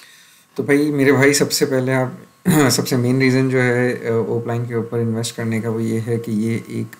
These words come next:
black eye bird है <clears throat> और इसके चिक survival ratio बहुत अच्छा है, बहुत अच्छा है। हंड्रेड परसेंट भी चिक्स survive करते हैं, मतलब five out of five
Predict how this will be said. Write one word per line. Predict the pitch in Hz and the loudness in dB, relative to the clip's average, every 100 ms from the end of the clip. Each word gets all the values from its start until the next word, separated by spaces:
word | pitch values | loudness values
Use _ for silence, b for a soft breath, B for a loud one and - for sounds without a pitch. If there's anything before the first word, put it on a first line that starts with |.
| 117 | -10
black | 110 110 107 | -4 -2 -2
eye | 120 | -4
bird | 117 117 113 | -2 -2 -4
है | 113 117 - - | -2 -4 -6 -8
<clears throat> | 175 202 226 226 180 113 - - b b b b _ - | -2 2 6 8 6 4 -8 -20 b b b b _ -14
और | 120 117 117 117 - - | -6 -2 0 0 -4 -10
इसके | 123 - 139 | -10 -10 -10
चिक | 135 123 | -10 -8
survival | - 120 113 113 117 | -6 -2 0 0 -2
ratio | 113 107 117 | -4 -6 -8
बहुत | 107 101 104 | -8 -6 -6
अच्छा | 104 - | -8 -12
है, | 101 95 _ - | -16 -18 _ -8
बहुत | 110 117 | -2 0
अच्छा | 110 - | 0 -2
है। | 113 113 123 135 - 120 | -4 -4 -6 -8 -14 -8
हंड्रेड | 117 117 | -4 -4
परसेंट | 117 117 131 127 | -4 -4 -4 -4
भी | |
चिक्स | 120 120 117 - - | -4 -4 -4 -6 -6
survive | - 110 113 117 | -4 0 0 0
करते | 113 110 | -2 -2
हैं, | 123 120 | -6 -6
मतलब | 107 110 | -8 -6
five | 110 110 | -4 -2
out | 110 107 110 | -2 -4 -6
of | 107 | -6
five | 104 | -8